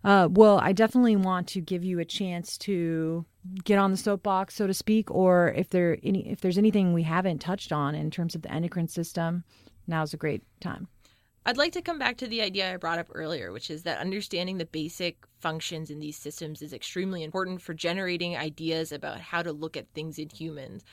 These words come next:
Speaker 2: as well as any other system. So there's a surprising amount of information that we still don't know or are just beginning to understand.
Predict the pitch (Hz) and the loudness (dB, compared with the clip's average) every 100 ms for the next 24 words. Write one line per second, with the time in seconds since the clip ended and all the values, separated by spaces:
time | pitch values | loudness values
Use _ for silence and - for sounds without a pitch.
0 | - 160 180 190 - 156 170 156 147 156 | -16 -6 -2 -2 -2 -6 -4 -4 -6 -10
1 | - - - - - _ _ _ _ - | -12 -12 -12 -12 -18 _ _ _ _ -8
2 | 196 233 226 - - - 208 247 226 185 | -2 -2 -4 -10 -8 -4 -2 -2 -4 -4
3 | 175 160 165 165 147 165 160 123 160 - | -2 -6 -6 -8 -8 -8 -8 -8 -10 -10
4 | - 180 165 165 160 - 160 147 233 285 | -6 -6 -6 -4 -4 -6 -8 -6 -6 -6
5 | 190 156 165 165 - - 156 160 - - | -6 -6 -6 -8 -8 -12 -12 -12 -14 -14
6 | 123 - - - 55 50 - | -16 -16 -16 -16 -18 -20 -20